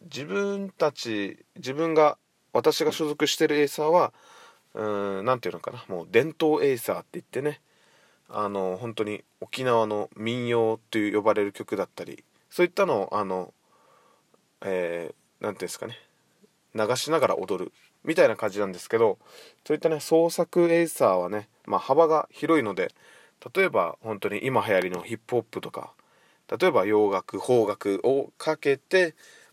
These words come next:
まあ、自由に踊る、まあ、ちょっとした、まあ、ダンスとかに近いんですかね。まあ、エイサーダンス、まあ、エイサー、まあ、エイサーも踊るから、まあ、ダンスになるのかな。そうそうそうそうそう、そういった感じでね、もう自由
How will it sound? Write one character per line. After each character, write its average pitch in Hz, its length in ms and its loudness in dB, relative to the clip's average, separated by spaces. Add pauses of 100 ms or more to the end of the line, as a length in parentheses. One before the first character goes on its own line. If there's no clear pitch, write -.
(100)
ま 160 180 2
あ、 120 40 4
自 131 260 -6
由 185 160 0
に 117 120 -2
踊 104 380 -2
る、 - 40 -20 (580)
ま 147 140 2
あ、 104 60 2 (140)
ち - 100 0
ょ - 20 4
っ - 40 -20
と 117 180 0
し - 180 -10
た、 - 140 0
ま 104 280 -4
あ、 90 80 -4
ダ 143 140 4
ン 311 140 0
ス - 80 -8
と 151 100 2
か 110 100 2
に 98 80 -4
近 123 200 0
い 107 40 0
ん 98 40 -4
で 90 60 -8
す - 100 -14
か 117 100 -2
ね。 170 160 -6 (760)
ま 120 160 -2
あ、 - 80 -4
エ 131 120 2
イ 156 80 -4
サ 151 280 4
ー - 40 -2
ダ 143 140 2
ン 139 60 0
ス、 - 220 -10 (180)
ま 90 160 -8
あ、 - 80 -8
エ 135 160 -2
イ 175 80 -6
サ 165 260 -4
ー、 160 60 -6
ま 127 120 2
あ、 - 180 -4
エ 139 120 0
イ 175 40 -2
サ 185 180 2
ー 180 40 0
も 180 180 0
踊 165 200 0
る 170 60 -4
か 98 120 2
ら、 92 60 -4
ま 90 120 -8
あ、 - 20 -8
ダ 110 160 0
ン 143 60 -4
ス - 140 -8
に 98 60 -10
な 107 60 0
る 98 80 -4
の 90 60 -12
か 101 120 -8
な。 123 140 -8 (760)
そ 160 180 -4
う 143 40 -8
そ - 140 -6
う - 20 0
そ - 180 -6
う - 20 -2
そ - 140 -10
う - 40 -12
そ - 140 -16
う、 - 40 -16
そ 139 140 -2
う - 20 0
い 135 40 -2
っ - 20 -20
た 143 120 0
感 139 160 2
じ 127 80 -6
で 131 60 0
ね、 131 80 -2
も 98 260 -4
う - 80 -16
自 139 240 -6
由 135 280 2